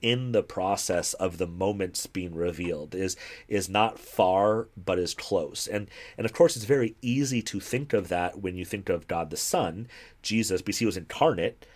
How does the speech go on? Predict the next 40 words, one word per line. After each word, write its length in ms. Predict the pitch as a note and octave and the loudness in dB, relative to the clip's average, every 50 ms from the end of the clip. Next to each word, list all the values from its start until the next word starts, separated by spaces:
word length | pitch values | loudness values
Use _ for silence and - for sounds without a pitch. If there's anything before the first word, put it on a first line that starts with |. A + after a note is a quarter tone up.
| - - _ | -20 -12 _
right? 160 | - F2 F#2+ - | -2 0 0 2
So 120 | - G#2 | 0 -2
he 80 | G#2+ G2 | -2 -4
came 480 | - - - B2 C#3+ D3+ D3+ B2 G2 | -8 -6 -2 -2 0 0 0 -2 -2
into 160 | F#2 F2 F2 | -4 -6 -6
creation, 580 | - - F#2 E2 D#2 D#2 - - D#2+ D#2+ F2 - - - - - - - - | -6 -6 -6 -4 -4 -4 -4 -6 -6 -8 -10 -12 -16 -20 -20 -20 -14 -2 4
or 140 | A2+ A2 G#2 | 4 4 6
God 240 | G2+ F#2+ F#2 E2+ | 6 4 4 4
the 60 | F2+ F2 | 2 0
Holy 220 | - F2+ D#2+ D#2+ | 0 -2 -2 -2
Spirit, 520 | - - - - D3+ D#3 A2 G2 F#2 - - _ _ - - | -4 -4 2 4 6 8 8 8 6 2 -2 _ _ -10 -4
who 100 | G#2 G2 | -2 -2
is 100 | F#2 - | -2 -2
present, 600 | - - - G2 G2+ G#2 G2 G#2+ F#2+ F#2 - - - - - - - _ - | -6 -6 -2 2 2 2 2 0 -4 -6 -8 -14 -16 -18 -20 -20 -20 _ -6
alive, 680 | F2+ F2 F2+ F2+ F2+ F2+ F#2 F2+ F2+ F2+ F2 - - - - - - - | -2 -2 0 2 4 4 4 4 4 2 0 -2 -6 -18 -20 -20 -20 -18
filling 420 | - - - A2+ G#2 F#2+ F#2 F2 | -2 2 4 4 4 4 0 -4
us 200 | D#2+ D#2 - - | -4 -6 -6 -4
now. 360 | F2+ A2 B2+ A2+ D#2 D2+ D2 - | -2 0 0 0 0 -4 -6 -2
So 120 | - G#2+ | 0 0
it's, 140 | G#2+ - - - | 0 0 -2 -4
it's, 220 | A2+ - - - - - - - - - | -4 -4 -4 -4 -8 -10 -16 -20 -12 -4
I 100 | - A2 | -2 0
think 160 | A#2 E3 D#3+ D#3+ | 0 0 2 4
with 160 | D#3 C#3+ - | 4 4 6
God 180 | - G2 F#2+ D#2+ | 6 4 4 2
the 60 | - | 0
Father, 460 | - - C#3+ D3+ C3+ A2 F#2 F2 F2 - - - - - - - | 0 2 4 4 4 4 4 2 0 -2 -6 -20 -20 -20 -16 -8
we 180 | G#2 G2+ A2 A2 | -4 -2 0 2
have 180 | A#2 G#2+ G2+ | 2 2 2
this 120 | G#2 - - | 0 -2 -4
temptation 560 | - F#2+ E2 - - A2 A#2 - - F#2+ F#2 | -4 -6 -4 0 0 2 2 2 -2 -4 -6
to 80 | - | -4
go, 260 | E2 F#2+ F2+ F2 E2+ - - - - - - | 0 2 2 2 2 0 -8 -20 -20 -2 2
"What, 160 | - B2 - | 4 4 4
he's 200 | - E3+ F3 E3 | 4 2 0 2
still 320 | - - D3 A#2 G#2 - - - | 6 8 10 10 8 6 4 4
over 220 | C3 A#2 G2+ F#2+ | 4 4 4 2
there? 280 | F2+ F2+ D2+ - - - - _ _ _ _ - - - - | 2 0 -2 -2 -8 -18 -20 _ _ _ _ -20 -20 -20 -6
He's 180 | - C3+ C3+ C3 | 0 2 2 4
still 420 | - - A#2 G#2 G2 F#2+ F#2 - | 6 6 8 8 6 4 2 -2